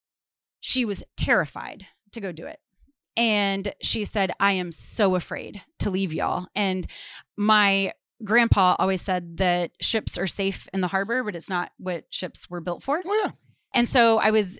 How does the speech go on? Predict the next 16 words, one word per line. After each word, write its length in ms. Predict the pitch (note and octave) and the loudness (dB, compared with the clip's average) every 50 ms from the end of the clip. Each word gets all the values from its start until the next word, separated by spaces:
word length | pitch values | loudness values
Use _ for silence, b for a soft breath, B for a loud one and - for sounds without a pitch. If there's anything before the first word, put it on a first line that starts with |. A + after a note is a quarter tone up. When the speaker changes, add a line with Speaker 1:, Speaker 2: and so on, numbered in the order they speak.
| - _ - | -6 _ 2
Speaker 1:
able 380 | A#3+ A#3+ G#3+ A3+ A3 A3 A3 - | 2 4 4 2 0 0 -2 -2
to 120 | - A#3+ | -2 0
say 200 | G#3+ - F#4+ F#4 | 2 4 4 4
that 160 | C#4 A#3 - | 4 4 2
to 100 | - A#3 | 2 0
her 400 | G#3 A3+ G#3+ G3 F#3+ G3+ G#3+ - - | 2 2 2 2 2 2 0 -2 -2
and 220 | - A3 G#3+ G#3+ F#3+ G3+ - | -2 -4 -2 -4 -6 -6 -6
to 160 | - - A#3 | -4 -4 -2
tell 360 | G#3 - - - D4+ F4 F4 D4 | -2 0 0 2 2 2 0 0
her 460 | - G#3 F3+ F3 F#3 G#3 B3+ C#4+ F4 - _ - | -4 -6 -4 -2 -2 -4 -4 -6 -8 -14 _ -12
that 440 | G#3 F#3+ F3+ G#3 G3 G3 - G3 F#3 | -6 -2 0 2 2 2 0 -2 -2
there 200 | A3+ G#3+ A3 A3 | 0 0 0 0
is 280 | - G#3+ G#3+ F#3 E3+ | 0 -2 -2 -2 -2
nothing 500 | G3 G3 G3+ A3 A3+ A3+ - D#4+ C#4+ C#4+ | -4 -2 0 0 0 0 -2 -2 -2 -2
greater 600 | A#3+ - G3+ G3+ G3 G3 F#3 - - - A3 A#3 - _ _ _ _ _ _ _ _ _ _ _ _ _ | -4 -4 -4 -4 -4 -4 -4 -6 -8 -8 -10 -12 -14 _ _ _ _ _ _ _ _ _ _ _ _ _
than 560 | - A3 F3 A3+ A3+ G#3+ G#3 G3+ G3+ G3 F#3+ | -4 0 2 4 4 4 2 2 0 0 -2